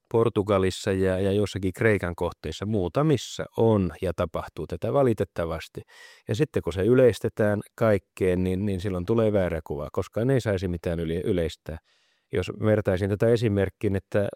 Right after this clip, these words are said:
meillä Suomessa joku lääkäri antaa väärän lääkkeen taikka vääränlaisen piikin takapuoleen ja potilas kuolee, niin,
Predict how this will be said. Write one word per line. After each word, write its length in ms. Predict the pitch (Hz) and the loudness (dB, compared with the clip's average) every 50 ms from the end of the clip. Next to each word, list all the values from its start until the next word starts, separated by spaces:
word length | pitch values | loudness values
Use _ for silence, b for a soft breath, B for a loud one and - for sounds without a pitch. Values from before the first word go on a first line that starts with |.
| - - - | -10 -8 -2
meillä 220 | 113 107 101 101 98 | 0 0 2 2 2
Suomessa 500 | - 120 113 107 98 95 90 - - 98 | 4 4 4 4 4 2 0 0 0 0
joku 380 | 101 101 - - 104 101 95 - _ _ _ _ _ _ _ _ _ - | 0 2 2 2 2 2 0 -2 _ _ _ _ _ _ _ _ _ -2
lääkäri 680 | 113 110 107 107 98 92 - - - 90 87 87 90 95 _ _ _ _ _ _ _ _ _ - 98 | 2 2 4 4 2 2 0 -2 -2 -2 0 0 -2 -4 _ _ _ _ _ _ _ _ _ -2 -2
antaa 340 | 92 92 90 101 95 95 98 | 0 0 0 0 0 2 2
väärän 360 | 104 101 101 101 101 101 104 | 2 2 2 2 2 2 2
lääkkeen 540 | 110 104 98 87 _ _ - 101 95 92 87 | 2 2 0 -2 _ _ -4 -2 -2 -2 0
taikka 380 | - 98 95 92 - - 95 101 - B B B B B 117 | -2 -2 -4 -2 -2 -4 -4 -4 -4 B B B B B -2
vääränlaisen 580 | 113 110 107 107 104 104 101 98 92 107 101 | 0 2 2 2 2 2 2 0 0 0 0
piikin 320 | 101 107 104 101 - 101 98 | 0 0 -2 0 -2 -2 0
takapuoleen 760 | 104 107 107 107 95 - - 95 92 92 92 92 90 90 92 | 0 0 0 0 -2 -2 -2 -2 0 0 0 0 0 0 0
ja 120 | 95 92 | 0 0
potilas 440 | - 107 98 - 101 95 95 90 - _ | -2 -4 -2 0 0 0 0 -2 -4 _
kuolee, 460 | - 117 107 98 90 87 85 85 85 | 0 2 2 4 4 2 2 2 0
niin, 180 | 85 87 82 | 0 -2 -4